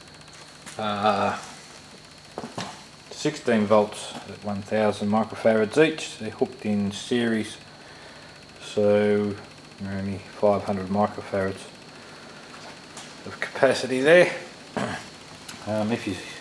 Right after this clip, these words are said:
see the voltage go up when I disconnect it from our run caps, so it's indeed working well. Hook it back up, of course it goes back down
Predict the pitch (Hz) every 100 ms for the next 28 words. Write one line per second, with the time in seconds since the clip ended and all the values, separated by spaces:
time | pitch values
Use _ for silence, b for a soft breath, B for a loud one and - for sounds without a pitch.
0 | - - - - B B B B - -
1 | - - - - - - - - 127 110
2 | 98 117 120 107 - 123 117 113 117 120
3 | 113 107 120 - - 120 120 117 - -
4 | - B B B - - 113 110 110 107
5 | 107 123 120 - 120 - - - - -
6 | - - - - - - - - - -
7 | - - - - - - - - - -
8 | - - - - 104 104 104 101 - 110
9 | 104 113 117 98 120 123 123 117 123 135
10 | 135 - - - - - - - - -
11 | - - - - - - - - - -
12 | 101 117 110 127 120 - - 113 104 -
13 | - 107 101 - 110 - 117 117 110